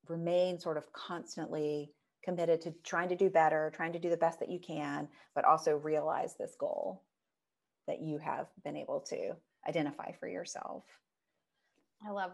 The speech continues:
Speaker 2: all of that. I love the part about being open and, you know, being, it's almost being coachable in a sense,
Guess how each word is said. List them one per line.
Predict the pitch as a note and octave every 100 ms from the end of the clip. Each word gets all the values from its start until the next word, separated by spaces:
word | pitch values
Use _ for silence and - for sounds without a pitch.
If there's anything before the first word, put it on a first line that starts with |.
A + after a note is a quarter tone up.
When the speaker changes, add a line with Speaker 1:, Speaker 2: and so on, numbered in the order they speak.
| -
Speaker 2:
all | F3 F3
of | E3
that. | E3 - - _ _ _ _ _ _ _ F#3+
I |
love | F#3 F#3
the | F3+
part | F3 F#3 F3+
about | F3+ F3
being | F3+ F3 -
open | F3+ F3+ F3 F3 F3 -
and, | F3 E3+ E3+ E3+ - - _
you | - F3+
know, | F3 E3
being, | F#3 F3 -
it's | F#3
almost | G#3+ A3+ G#3
being | F3+ F3
coachable | F#3+ G3+ - D#3+
in | E3
a |
sense, | E3 D#3 D#3 - -